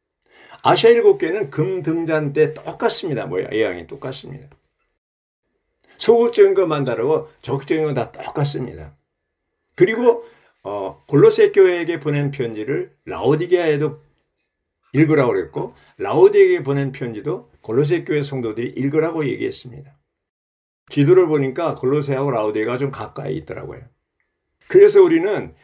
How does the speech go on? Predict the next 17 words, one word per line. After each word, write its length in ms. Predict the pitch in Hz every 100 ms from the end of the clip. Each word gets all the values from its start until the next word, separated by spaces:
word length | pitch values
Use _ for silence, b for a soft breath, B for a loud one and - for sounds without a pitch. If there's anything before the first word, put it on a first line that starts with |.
| b b b _
사도들의 600 | - - 254 254 247 240
가르침은 600 | - 143 143 - 147 180
어떤 300 | 123 156 208
특정한 520 | - - 240 233 240
교회만 520 | 160 143 139 151 147 143
거의 260 | 127 131
해당되는 480 | 123 349 330 123 110
게 100 | 151
아니고 480 | 104 95 120 180 - B B
모든 1300 | - - 151 220 247 247 247 240 226 214 208 170 147
교회들에게 680 | 123 120 110 104 92 123 175 - b
다 180 | - 139
해당되고 800 | 117 139 120 101 87 107 127 - B B
하나님의 880 | - - 254 254 240 226 196 165 139
경륜, 560 | - 123 120 110 90 76 B
사도들의 800 | - - 226 240 233 208 180 151
가르침, 680 | 135 120 117 - - 82 73